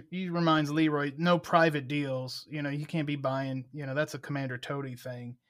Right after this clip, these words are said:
Uh, so they shut down the saloon. Arabella, she, she takes Sam away. And that's where, yeah, we have her little, where she, she lives up to her ho-, horny toad moniker there that we've given her. Uh, but Sam wants her to put a bag over her head, which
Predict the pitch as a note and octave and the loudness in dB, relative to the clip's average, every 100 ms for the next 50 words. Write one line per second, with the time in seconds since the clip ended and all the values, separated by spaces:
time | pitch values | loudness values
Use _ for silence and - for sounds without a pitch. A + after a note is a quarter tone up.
0 | _ _ _ - C#3 C3+ - D#3+ G#3+ G#3+ | _ _ _ -4 -4 -2 0 6 6 8
1 | A3+ G3+ F#3 F3 D#3 E3 D#3 D3 C#3+ C#3+ | 6 6 4 2 0 -2 0 0 -2 -4
2 | C3+ _ _ _ _ F3+ G#3 F3+ F3+ E3+ | -8 _ _ _ _ 0 2 6 6 8
3 | E3 D#3 - - G3+ G3 E3 - - A3+ | 8 6 2 -6 -4 -4 -6 -12 -8 -4
4 | G3+ G3 E3 - E3+ E3+ D3+ C#3 C3 C3 | 0 0 0 0 2 4 2 0 -2 -4
5 | C3 _ _ _ - D3+ D#3+ E3 D#3 D3+ | -8 _ _ _ -4 2 2 2 4 4
6 | D3 C3 C#3 C#3 C#3+ C#3+ C3+ C#3 C#3 C#3 | 4 2 0 0 0 0 0 -2 0 0
7 | C3+ C3+ - D#3 C#3 - D#3+ D3 - D#3+ | -2 -4 -4 -2 0 0 0 -2 -6 -2
8 | D3+ D3+ C3+ C#3+ - C#3 D3 C3+ - D#3 | 2 4 4 0 0 -2 0 -2 0 0
9 | D3 - - F#3 E3 D#3 F3 D#3+ C#3+ D3 | 0 -4 0 4 4 4 4 4 4 0
10 | D3 C3 C3+ C3+ C3 B2+ B2+ _ - D3+ | 0 -2 -4 0 0 0 -2 _ -6 -2
11 | C#3+ C3 C#3+ C3+ C3+ B2+ B2 _ _ _ | -2 -2 -2 -2 -4 -4 -8 _ _ _
12 | - D3 C3+ - B3 C#4+ A#3+ E3 D3 D#3 | -4 -2 -2 2 4 6 6 4 2 2
13 | C#3+ C3+ C3+ B2+ A#2 G2 A2+ A#2+ A#2+ C3 | 2 4 2 0 -4 -4 -4 -6 -6 -8
14 | A#2+ | -6